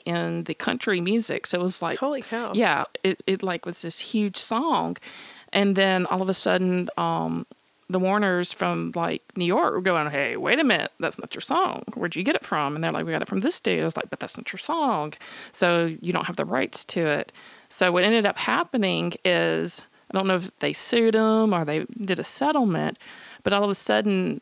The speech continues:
Speaker 1: uh, Prophet, who was the guy that, like,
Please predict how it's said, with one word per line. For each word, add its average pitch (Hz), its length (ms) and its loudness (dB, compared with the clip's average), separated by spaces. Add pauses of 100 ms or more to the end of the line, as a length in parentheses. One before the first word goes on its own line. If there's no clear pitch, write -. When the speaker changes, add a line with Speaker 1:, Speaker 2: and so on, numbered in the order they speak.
Speaker 1:
uh, 165 380 -2 (320)
Prophet, - 640 -2 (200)
who 202 100 0
was 190 240 0
the 185 100 -6
guy 170 300 -2
that, 165 240 -6 (480)
like, 160 320 -4